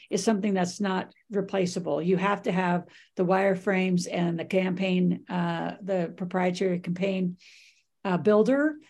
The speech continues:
to make sure that you have the campaigns. And you're getting six of mine. Like,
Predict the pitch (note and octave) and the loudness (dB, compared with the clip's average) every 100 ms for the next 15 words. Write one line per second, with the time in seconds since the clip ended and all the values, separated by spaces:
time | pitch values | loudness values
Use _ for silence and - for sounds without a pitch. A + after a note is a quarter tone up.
0 | _ - F#3+ F#3+ - G3+ G3 F#3 F3+ F3+ | _ -2 0 0 2 0 2 2 2 2
1 | F3+ F3+ E3 F3 D#3 D#3+ G3+ F#3+ A#3+ A#3 | -2 -2 0 0 0 0 0 6 6 6
2 | A3 F3+ - F#3 - D3+ C3+ B2+ F3+ - | 2 0 -6 -8 -6 -6 -6 -8 -12 -18
3 | _ _ F3+ F3+ - | _ _ -2 -2 -4